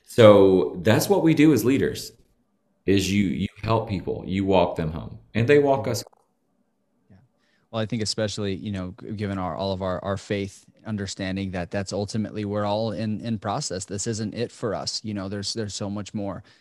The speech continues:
Speaker 2: uh,
Speaker 1: Yeah.
Speaker 2: after this. Really, this is just, this, this is nothing in comparison. So knowing that, hey, it's, that's how we'll be, that's the true measure. I wanna hear, you know, "Well, well done, good and faithful servant," not just, "You're in,"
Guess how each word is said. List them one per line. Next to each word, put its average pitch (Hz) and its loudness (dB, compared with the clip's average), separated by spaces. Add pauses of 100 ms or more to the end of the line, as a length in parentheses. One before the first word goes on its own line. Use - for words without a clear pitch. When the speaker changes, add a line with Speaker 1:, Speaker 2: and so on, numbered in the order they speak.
(180)
Speaker 2:
uh, 107 -6
Speaker 1:
Yeah. 110 -2
Speaker 2:
after 107 -4
this. 95 -6
Really, 107 -2
this 95 -8
is 98 -8
just, - -10 (140)
this, 117 -8
this 117 -6
is 104 -6
nothing 110 -4
in 101 -6
comparison. 101 -4
So 98 -6
knowing 101 -4
that, 92 -6
hey, 98 -4
it's, - -10
that's 104 -8
how 107 -2
we'll 104 -2
be, 104 -4 (680)
that's 143 -2
the 131 -2
true 139 0
measure. 107 0
I 113 -2
wanna 127 2
hear, 113 2
you 110 -2
know, 104 -2
"Well, 113 0
well 117 0
done, 113 0
good 120 2
and 117 2
faithful 113 -2
servant," 117 0
not 113 -2
just, 107 -4
"You're 160 0
in," 131 2